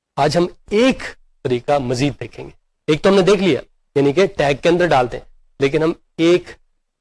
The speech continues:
طریقہ جاوا اسکرپٹ کو ایک ایچ ٹی ایم ایل پیج میں ڈالنے کا مزید دیکھیں گے۔ لیکن اس سے پہلے میں ایک اور چیز کرنا چاہوں گا،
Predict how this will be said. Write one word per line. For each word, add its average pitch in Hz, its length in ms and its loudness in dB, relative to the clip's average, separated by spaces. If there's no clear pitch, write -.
طریقہ 127 460 -4
جاوا 127 220 2
اسکرپٹ - 340 -6
کو 131 140 -2
ایک 123 120 -2
ایچ 139 180 -8
ٹی 135 120 -10
ایم - 0 -
ایل 123 80 -4
پیج 120 260 -6
میں 123 80 -6
ڈالنے 117 280 -6
کا 127 140 -8
مزید 120 340 -8
دیکھیں - 260 -12
گے۔ - 60 -16
لیکن 175 160 4
اس 202 80 2
سے 247 120 2
پہلے 160 240 4
میں 147 100 2
ایک 139 100 0
اور 156 120 4
چیز 160 200 -8
کرنا 127 200 -4
چاہوں 135 300 -2
گا، 131 120 -2